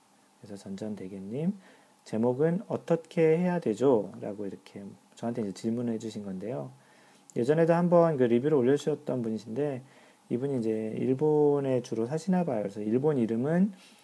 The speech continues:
마에-, 마에다 다이스케입니다. 마인드 골프는 일본어를 잘 몰라서 띄어쓰기를 잘 띄어서 읽었는지 모르겠어요. 마에다 다이스케입니다.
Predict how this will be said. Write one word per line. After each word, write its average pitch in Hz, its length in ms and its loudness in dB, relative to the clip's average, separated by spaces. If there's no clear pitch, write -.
마에-, 131 560 0
마에다 147 880 0
다이스케입니다. 110 1800 -4
마인드 107 220 -6
골프는 107 280 -6
일본어를 104 580 -8
잘 104 160 -10
몰라서 95 480 -8
띄어쓰기를 110 640 -6
잘 98 180 -2
띄어서 165 300 6
읽었는지 107 400 -2
모르겠어요. 90 520 -12
마에다 104 420 -2
다이스케입니다. 98 1300 -4